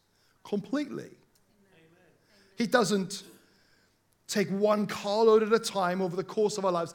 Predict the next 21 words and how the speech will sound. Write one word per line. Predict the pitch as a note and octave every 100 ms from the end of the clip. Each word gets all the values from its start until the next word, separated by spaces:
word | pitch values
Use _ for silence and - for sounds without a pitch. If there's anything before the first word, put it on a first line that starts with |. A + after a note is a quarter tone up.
| - -
He | A3+
takes | - A#3 G#3 -
it | C#4
all | G3 E3+ E3+ E3+ - _ _ -
now. | D#3 G3 G#3+ A#2+ F2+ - _ _ _ _ _ _ _ _ _ _ _ _ -
Let | F#4
me |
read | F4 C#4
a | A3
few | - F#3
verses | F3 D#3+ - C3 - - _ _ _ -
to | D#3
you | C#3+ C3
from | - C#3
the |
Bible | C3 D3 C#3+ A2 - _ _ _ _ _ _ _ _ -
that | E3+ E3 - -
help | - A3+ A3
us | D#3+ - - _ _ _
understand | D#3+ E3 D#3 - - G#3+ F#3 D#3+
this. | - - - -